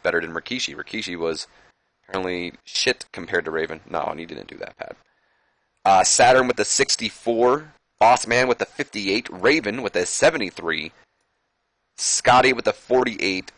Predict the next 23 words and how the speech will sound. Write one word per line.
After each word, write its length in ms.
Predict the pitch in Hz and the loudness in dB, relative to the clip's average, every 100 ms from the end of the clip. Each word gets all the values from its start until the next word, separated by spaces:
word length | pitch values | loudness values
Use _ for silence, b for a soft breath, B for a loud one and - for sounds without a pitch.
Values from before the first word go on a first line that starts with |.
| _ | _
Grandmaster 560 | 98 120 127 117 101 95 | 0 2 2 2 0 -2
Sexay 460 | - 95 - 95 | 0 0 0 0
with 120 | 95 85 | 0 -4
a 60 | |
fifty-eight. 640 | - 110 - 101 95 95 - - | -2 -4 -2 -2 0 -2 -6 -6
And 300 | 87 87 85 | -4 -4 -4
Rikishi 640 | 90 - 160 - 85 73 - | -6 -2 0 0 -2 -10 -14
with 100 | 80 | -10
the 60 | |
sixty-three. 720 | - - - 82 - 82 71 | -8 -8 -8 -14 -12 -10 -10
So, 320 | 62 - 50 - _ _ _ _ _ _ _ _ | -10 -10 -10 -12 _ _ _ _ _ _ _ _
Perry 200 | - 123 | 0 0
Saturn 340 | - 113 98 76 | 4 4 4 -2
pulled 180 | 82 | -2
off 140 | 78 78 | -2 -2
the 80 | 80 | -6
second 300 | - - 80 | -6 -6 -8
best 180 | 82 | -8
performance 380 | - 80 85 80 | -8 -6 -6 -6
of 60 | 76 | -10
the 80 | 80 | -8
night, 160 | 80 | -6
actually. 340 | 78 78 85 | -6 -8 -8